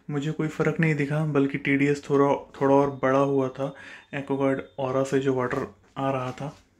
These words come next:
तो फिर उसके बारे में मैंने थोड़ा और इसमें एनालिसिस करी। तो the thing is कि ये AquaGuard Aura यूवी प्लस यूएफ़ का टीडीएस से कोई लेना देना नहीं है।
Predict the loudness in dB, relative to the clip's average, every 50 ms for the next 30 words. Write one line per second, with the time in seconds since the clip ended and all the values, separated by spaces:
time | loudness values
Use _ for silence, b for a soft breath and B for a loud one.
0 | _ _ _ _ _ _ _ _ _ -2 0 0 0 0 -2 -4 -4 -6 -6 -6
1 | -4 -2 -2 0 2 2 2 2 2 2 2 2 2 2 2 2 2 0 B B
2 | B B B B B B -4 -2 0 2 2 0 0 -2 -2 0 2 2 2 2
3 | 0 -2 -4 -4 -4 -2 0 0 0 0 0 -2 -4 -6 -8 -8 -4 -4 -2 -2
4 | -2 -2 -4 B B B B B B B _ 2 6 6 8 8 6 4 2 -2
5 | -6 -8 -6 -4 -2 0 0 2 2 2 0 -2 -4 -6 -4 -2 -2 -2 -2 -4
6 | -8 -12 _ _ _ _ _ _ _ _ _ _ -20 -20 _ _ _ _ _ _
7 | _ -4 -2 -2 -2 -2 -2 -6 -4 -2 -2 0 2 2 0 0 -2 -2 0 2
8 | 4 4 4 4 2 2 4 2 2 2 0 -2 0 0 -2 -2 -2 -4 -2 2
9 | 2 2 2 0 -4 -8 -6 -4 -2 0 2 2 2 2 2 0 0 2 4 4
10 | 4 2 0 0 -2 -2 -2 -2 -2 -2 -2 -2 -4 -6 -6 -8